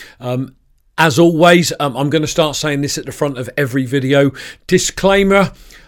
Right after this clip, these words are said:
I don't give financial advice. This is not meant to be financial advice. It's just per-, a personal view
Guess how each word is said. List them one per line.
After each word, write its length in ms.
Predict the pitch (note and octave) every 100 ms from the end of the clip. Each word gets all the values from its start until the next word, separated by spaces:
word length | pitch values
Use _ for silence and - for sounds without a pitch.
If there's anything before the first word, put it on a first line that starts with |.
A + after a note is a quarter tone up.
| -
I 40 | D#3
don't 240 | E3+ D#3+
give 180 | F3 -
financial 580 | E3+ D#3 D3+ D3+ - D#3
advice. 460 | A#2 D3+ D3+ -
This 220 | E3+ -
is 120 | D3+ D3+
not 220 | E3 D#3+
meant 460 | D3 F3 F3 -
to 120 | - D3
be 200 | D#3+ C#3+
financial 760 | - D#3 D3+ D#3 C#3+ - D3+
advice. 600 | C3 A2 D3 D3 - - - - _
It's 180 | D3 A#2+
just 420 | - D3+ C#3 -
per-, 200 | - -
a 160 | D3+ C#3
personal 600 | - D#3+ C3+ - C#3+ C3+
view 540 | A2+ C3+ C3+ C3 C3